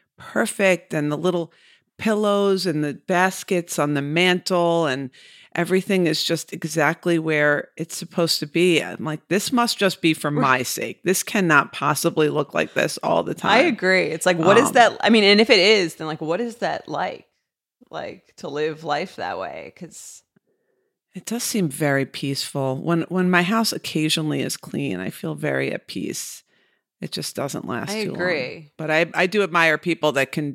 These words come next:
Speaker 1: do that. But I think you have to have a constant level of awareness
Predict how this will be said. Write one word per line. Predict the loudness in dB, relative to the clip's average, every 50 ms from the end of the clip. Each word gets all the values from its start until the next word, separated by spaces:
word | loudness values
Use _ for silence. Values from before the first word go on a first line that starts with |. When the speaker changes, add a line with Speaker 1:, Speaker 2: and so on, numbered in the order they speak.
| -4
Speaker 1:
do | -2 -2 0 0
that. | 0 -2 0
But | 2 2 2
I | 2
think | 2 0 -4 -2 0
you | 0 4
have | 4 4 2 2
to | -4 -4
have | 0 2 2 2 2
a | -2
constant | -6 -6 -4 -2 -2 -2 -2 -4 -6 -6 -6 -6 -6 -4
level | -4 -4 -4 0 0 -2 -2 -2 -4 -8 -10 _ _ _ _ _ _ _ _ _ _ _
of | 0 0 0
awareness | -2 0 0 0 0 0 0 0 0 -2 -2 -4 -8 -10 -12 -14